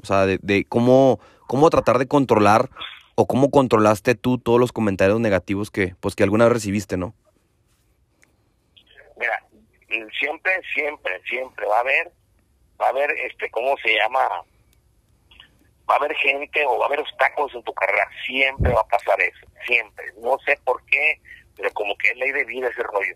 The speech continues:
Speaker 1: Claro.
Speaker 2: Siempre, este, cuando tú quieres emprender algo, este, cuando quieres hacer algo bien, siempre vas a tener obstáculos de tu vida.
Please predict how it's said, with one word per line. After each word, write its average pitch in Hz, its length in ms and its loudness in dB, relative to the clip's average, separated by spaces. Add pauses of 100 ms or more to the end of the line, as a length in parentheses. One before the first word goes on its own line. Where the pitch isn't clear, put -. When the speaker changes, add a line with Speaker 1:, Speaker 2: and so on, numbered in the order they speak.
(160)
Speaker 1:
Claro. 98 280 0 (100)
Speaker 2:
Siempre, 139 720 -4
este, 117 460 -2
cuando 101 240 -8
tú 139 220 -10
quieres 147 220 -4
emprender 120 460 -2
algo, 120 400 -4 (640)
este, 90 1120 -4 (580)
cuando 110 320 -4
quieres - 260 -8
hacer 151 140 -4
algo 156 200 -2
bien, 123 420 -4 (600)
siempre 139 280 -2
vas 135 120 0
a - 40 -20
tener 123 180 -4
obstáculos 117 360 -6
de - 40 -14
tu 104 100 -6
vida. 104 240 -2